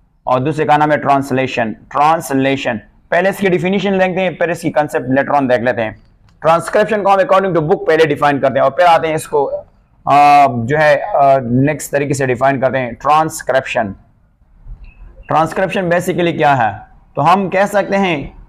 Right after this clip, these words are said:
कि the transfer of genetic code from D N A to R N A molecule। हम यहाँ कहते हैं the transfer of, the transfer of genetic code,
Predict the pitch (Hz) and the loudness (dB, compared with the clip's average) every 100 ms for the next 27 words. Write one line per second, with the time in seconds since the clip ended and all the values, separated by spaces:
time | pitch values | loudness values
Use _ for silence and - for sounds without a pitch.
0 | - 156 160 170 196 208 190 170 127 185 | -2 0 0 2 2 2 2 2 2 0
1 | 185 175 196 185 147 165 170 156 127 117 | 0 0 0 0 2 4 4 2 -2 0
2 | 185 185 180 151 143 143 143 139 127 120 | 0 2 0 2 4 4 2 2 2 2
3 | 113 101 92 - - 131 156 170 170 180 | -2 -2 -4 -16 -4 -2 4 4 4 2
4 | 165 185 190 - _ _ _ _ - - | 2 0 -2 -12 _ _ _ _ -20 -20
5 | - - 143 143 175 196 190 185 190 - | -20 0 0 4 2 2 2 2 4 6
6 | 165 180 - - - - - - 135 139 | 6 4 0 -10 -14 -20 -8 0 2 2
7 | 135 147 175 185 190 - - - 156 147 | 0 2 4 2 0 -6 -14 0 4 6
8 | 143 143 - - 147 156 156 - - - | 4 0 -8 2 6 6 4 0 -12 -18
9 | _ 113 120 165 180 175 170 - 180 185 | _ -2 0 0 0 0 -2 0 0 0
10 | 180 | -2